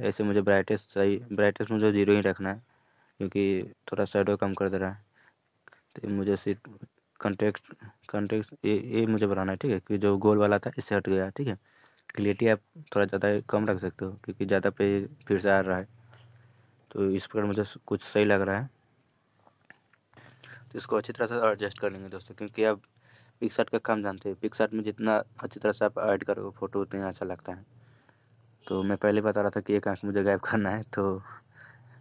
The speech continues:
simply एक आँख गायब हो गया, तो इसको मैं डन कर देता हूँ, ठीक है। और दोस्तों, एक और पीएनजी लेना है, तो फिर से ऐड फोटो पे जाएंगे और एक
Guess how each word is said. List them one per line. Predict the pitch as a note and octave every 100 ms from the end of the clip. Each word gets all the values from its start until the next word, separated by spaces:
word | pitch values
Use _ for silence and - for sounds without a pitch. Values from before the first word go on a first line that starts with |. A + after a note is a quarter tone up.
| - -
simply | F#2 G#2
एक | G2+ G2
आँख | G2 F#2 - - -
गायब | A2+ G2
हो | G2
गया, | G#2
तो | F#2+
इसको | F#2+ F#2+
मैं | F#2+
डन | F#2 F#2
कर | F#2
देता | F2+ F#2
हूँ, | F2+
ठीक | - C3+
है। | F#2 - _ _ _ - - - - -
और | A2+
दोस्तों, | G2+ G2 - G#2
एक | G2
और | A2+
पीएनजी | - G#2+ G#2 G#2
लेना | G2+ G2+
है, | A2 C#3
तो | -
फिर | G2 G#2
से | F2+
ऐड | G2+
फोटो | - G2+ G2
पे |
जाएंगे | G2+ G2 G#2+ C3+ _ _ _ _ _ _ _ -
और | G2 G2
एक | G2